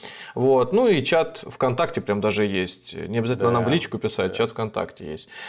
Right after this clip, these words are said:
Speaker 1: Короче говоря, имейл. Ой, вариантов написать, э, безумное количество, лишь бы вам самим было интересно. М, нам-то
Speaker 2: Да, главное,
Speaker 1: уж точно с
Speaker 2: пишите,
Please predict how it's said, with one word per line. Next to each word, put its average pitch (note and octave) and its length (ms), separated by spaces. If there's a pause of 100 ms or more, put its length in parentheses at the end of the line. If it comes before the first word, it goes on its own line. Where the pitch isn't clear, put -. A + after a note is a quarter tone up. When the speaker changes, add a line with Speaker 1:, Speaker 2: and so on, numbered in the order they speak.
(100)
Speaker 1:
Короче A3+ 240
говоря, F#3+ 420
имейл. E3 580
Ой, D3+ 180
вариантов G3+ 640
написать, F#3+ 720
э, D3 640
безумное D#3 460
количество, A#2 1300
лишь D#3+ 160
бы D3 80
вам C#3 140
самим D#3 320
было A#2+ 260
интересно. C3 600
М, A#2 220
нам-то C3 220
Speaker 2:
Да, A3 60
главное, G3 180
Speaker 1:
уж - 60
точно G3+ 260
с B3 40
Speaker 2:
пишите, B2 220